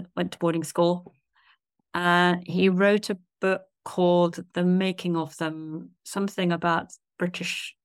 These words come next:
ruling class. I can't remember the subtitle. Um, and I, I came across Nick Duffel's work.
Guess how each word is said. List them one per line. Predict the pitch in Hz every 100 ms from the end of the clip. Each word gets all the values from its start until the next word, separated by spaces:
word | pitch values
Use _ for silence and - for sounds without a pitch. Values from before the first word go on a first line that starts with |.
| _ _
ruling | 165 170 165 165
class. | - 165 160 151 175
I |
can't | 175 180
remember | 170
the | 165
subtitle. | - 156 - 165 156 175 - _ _ _ _ _ -
Um, | 170 180 180 - _ _ _ _ _ _ _ _ _ _ _ _ _ _ _ _ _ _ _ -
and | 170 180
I, | 202 -
I | 185 220
came | - 262
across | 220 - 208 -
Nick | 196
Duffel's | - 180 175 170
work. | 165 160 160 -